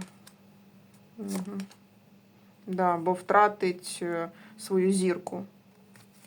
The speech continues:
Десять мечів повішений. Да, е, да, десять мечів повішений імператор. Тоді що буде? Що в нас за імператор такий? Тільки на слова, все обманює,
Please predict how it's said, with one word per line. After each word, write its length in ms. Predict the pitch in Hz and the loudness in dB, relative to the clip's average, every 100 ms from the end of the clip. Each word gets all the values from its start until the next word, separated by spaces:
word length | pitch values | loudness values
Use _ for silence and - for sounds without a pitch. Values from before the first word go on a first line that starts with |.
| - - _ _ _ - - _ _ _ _ _ - - - - - | -20 -20 _ _ _ -20 -20 _ _ _ _ _ -20 -20 -20 -20 -8
Десять 460 | 190 185 165 - 196 | -4 -4 -6 -8 -8
мечів 400 | 165 160 - 214 | -8 -8 -6 -6
повішений. 760 | - 170 165 190 - 180 185 190 - - - - | -6 -8 -4 -6 -6 -8 -8 -10 -14 -20 -20 -6
Да, 320 | 190 185 165 - | 4 6 6 2
е, 180 | 180 190 - | -4 -6 -6
да, 380 | - 160 190 185 | -10 0 6 6
десять 320 | 175 202 202 | 8 4 4
мечів 360 | 190 190 269 269 | 2 2 0 2
повішений 580 | 190 190 220 208 185 180 | 2 2 2 2 2 2
імператор. 520 | 185 190 170 160 165 | 2 4 4 4 -2
Тоді 240 | - 190 | 0 0
що 180 | 202 190 | 0 0
буде? 240 | 160 156 160 | 0 -2 -2
Що 180 | - | 0
в 60 | 202 | 2
нас 160 | 185 180 | 2 2
за 200 | 175 175 | 0 0
імператор 580 | 175 185 180 165 - | 0 2 2 2 -2
такий? 480 | - - - 160 - _ _ - - - - - - | -8 -10 -10 -12 -12 _ _ -20 -20 -20 -20 -20 -6
Тільки 260 | 214 196 | 0 4
на 140 | 190 185 | 6 6
слова, 480 | 190 196 208 247 262 | 6 6 8 8 6
все 220 | - 190 | -2 2
обманює, 680 | 180 175 208 226 190 160 | 2 2 4 4 4 -2